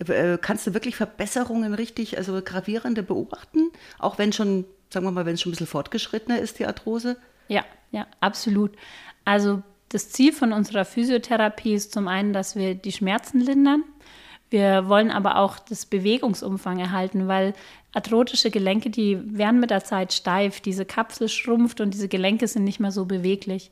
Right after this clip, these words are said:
Speaker 1: Mhm.
Speaker 2: Wir versuchen, die in der Physiotherapie beweglich zu halten. Und wir versuchen auch, die Knorpelernährung zu verbessern, dass es nicht mehr fortschreitet. Also auch da haben wir einen sehr vielschichtigen Ansatz. Drüber steht immer das Hauptziel, wir wollen die Lebensqualität von dem Tier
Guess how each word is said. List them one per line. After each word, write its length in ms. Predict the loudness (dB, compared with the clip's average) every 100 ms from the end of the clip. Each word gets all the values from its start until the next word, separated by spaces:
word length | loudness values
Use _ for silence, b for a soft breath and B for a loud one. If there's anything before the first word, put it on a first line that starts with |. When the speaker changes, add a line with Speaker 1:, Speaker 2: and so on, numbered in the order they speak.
| B
Speaker 1:
Mhm. 220 | 0 2
Speaker 2:
Wir 100 | 2
versuchen, 380 | 4 2 2 2
die 60 | 2
in 40 |
der 120 | 2
Physiotherapie 800 | 0 -2 -2 -2 -2 -2 -2 -2
beweglich 540 | -2 2 0 0 -4 -4
zu 220 | -4 -2
halten. 340 | -2 0 0 -2 B B B B B
Und 320 | 2 6 6 4
wir 100 | 0
versuchen 420 | 0 0 0 0
auch, 120 | -2
die 140 | -4
Knorpelernährung 920 | -6 2 4 4 2 0 0 -2 -2 -4
zu 140 | -6
verbessern, 520 | -4 -2 -2 0 0
dass 140 | 0 0
es 160 | 0
nicht 180 | -2 0
mehr 120 | -2
fortschreitet. 760 | -2 -2 -2 -2 -2 -4 -4 -4
Also 200 | -2 -2
auch 120 | 0
da 300 | 2 4 4
haben 200 | 2 0
wir 100 | 0
einen 220 | -2 -2
sehr 160 | -2 -2
vielschichtigen 720 | 2 2 2 -2 -4 -4 -2
Ansatz. 520 | 0 0 0 -6 -8 B B B B -2
Drüber 280 | 4 6
steht 240 | 4 2 0
immer 220 | 2 0
das 160 | 0 2
Hauptziel, 640 | 2 2 -4 0 2 2
wir 100 | 2
wollen 360 | 4 4 2 -2 -2
die 60 |
Lebensqualität 800 | -2 0 -4 -4 -4 -2 -4 -4
von 200 | -4 -4
dem 180 | -2 -4
Tier 380 | -2 -2 -2 -4